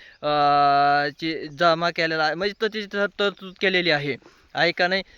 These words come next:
अ, जवळपास, अ, साडे बावीसशे कोटीची तरतूद केलेली आहे आणि तो काय केलेला आहे, अ, तो निधी, अ, ज्या नुकसानग्रस्त शेतकरी आहेत त्यांना काय करणार आहेत,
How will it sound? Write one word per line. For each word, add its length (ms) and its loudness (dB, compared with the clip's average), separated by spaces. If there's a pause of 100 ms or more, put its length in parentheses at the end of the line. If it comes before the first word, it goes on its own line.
(140)
अ, 240 2 (160)
जवळपास, 560 0
अ, 220 2
साडे 180 -4
बावीसशे 420 0
कोटीची 360 -10
तरतूद 440 -8
केलेली 280 -4
आहे 280 0 (260)
आणि 220 -4 (100)
तो 160 -4
काय 200 2
केलेला 360 -2
आहे, 180 0 (340)
अ, 420 0 (160)
तो 120 -2
निधी, 340 -4 (260)
अ, 320 0
ज्या 440 0
नुकसानग्रस्त 760 -6
शेतकरी 360 -6
आहेत 380 -4
त्यांना 300 -4
काय 180 -4
करणार 340 -6
आहेत, 320 -2